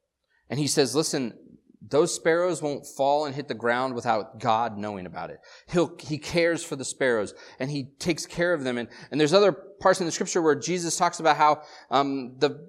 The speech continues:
the sparrows and the birds of the, of the field, they are provided for by God.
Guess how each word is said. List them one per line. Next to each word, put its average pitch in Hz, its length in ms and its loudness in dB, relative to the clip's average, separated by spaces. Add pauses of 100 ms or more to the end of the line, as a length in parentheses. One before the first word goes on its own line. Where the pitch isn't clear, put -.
(140)
the 147 100 0
sparrows 180 580 2
and 156 100 -2
the 139 60 -2
birds 160 420 4
of 151 100 -4
the, 151 220 -2
of 131 220 -4
the 131 180 -2
field, 170 480 -4 (240)
they 151 340 2
are 117 140 -2
provided 135 540 -2
for 110 160 -4
by 98 140 -8
God. 92 300 -10